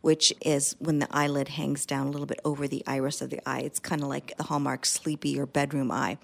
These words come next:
So you cannot do both eyes exactly the same. Why? Because when the client stands up from the table, the asymmetry is gonna be even more pronounced. What your goal is when you're doing asymmetrical eyes is to have the ends of the lashes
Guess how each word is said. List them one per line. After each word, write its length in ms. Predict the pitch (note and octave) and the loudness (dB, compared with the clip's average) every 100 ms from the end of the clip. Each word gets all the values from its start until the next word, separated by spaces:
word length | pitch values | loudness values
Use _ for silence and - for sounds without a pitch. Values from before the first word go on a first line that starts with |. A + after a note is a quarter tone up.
| _ _ | _ _
So 340 | - A#3 G#3 - | 2 6 6 6
you 160 | G3+ | 0
cannot 640 | G3+ - - B3+ C4 - F#3 | -2 0 4 6 6 4 2
do 180 | G3 | 2
both 260 | F3+ F3+ F3 | 4 4 2
eyes 220 | - E3 D#3+ | 0 0 0
exactly 420 | D3 D3+ C#3+ D#3 | -2 -2 -2 -4
the 140 | D3 | -6
same. 460 | C#3+ D3 C#3 C3+ C3 | -4 -4 -4 -6 -6
Why? 400 | C#3+ D3 D#3 G3 | -2 0 2 2
Because 340 | F#3+ F3 - | 0 -4 -4
when 160 | E3 D#3 | -4 -2
the 120 | D3+ | -2
client 360 | - - D3+ - | -2 -6 -6 -4
stands 320 | - F3 F3+ | -2 -2 -2
up 100 | - | -4
from 140 | A3+ | -2
the 60 | A#3 | 0
table, 400 | - E3 E3 E3 - - - - _ - | 2 2 2 0 -4 -16 -18 -20 _ -4
the 380 | F3 F#3 F3+ - | 0 2 2 2
asymmetry 520 | F3+ F3+ G3 F#3+ F#3 | 2 4 2 2 4
is 100 | E3+ | 2
gonna 140 | F3 D#3 | 2 -2
be 220 | D#3+ E3 | -2 -2
even 180 | D#3+ D3+ | -2 -2
more 160 | C#3+ | -4
pronounced. 720 | - - C#3 A#2 - - - - - - - | -6 -4 -2 -2 -2 -4 -6 -8 -16 -18 2
What 180 | F3+ - | 4 8
your 140 | A3+ | 6
goal 500 | G3 B3 C4+ D#4 E4 | 6 6 10 10 10
is 300 | - E3 D#3 | 6 4 4
when 120 | E3 E3 | 0 0
you're 100 | E3 | 0
doing 500 | F3 E3 D#3+ D#3 - - - | 2 4 4 2 -4 -6 -2
asymmetrical 680 | E3 - E3+ D#3+ E3 - - | 0 0 0 -2 -4 -4 -2
eyes 400 | F#3 F#3+ F3 - | 4 4 4 0
is 100 | E3+ | -2
to 120 | - E3+ | -2 0
have 280 | F3+ G3 | 2 2
the 120 | - - - | 2 0 2
ends 340 | G#3+ C4 C4+ | 8 8 8
of 120 | C4+ | 6
the 100 | C4+ | 6
lashes 760 | C4 F#3+ F3+ - - - - | 4 4 4 2 2 -2 -4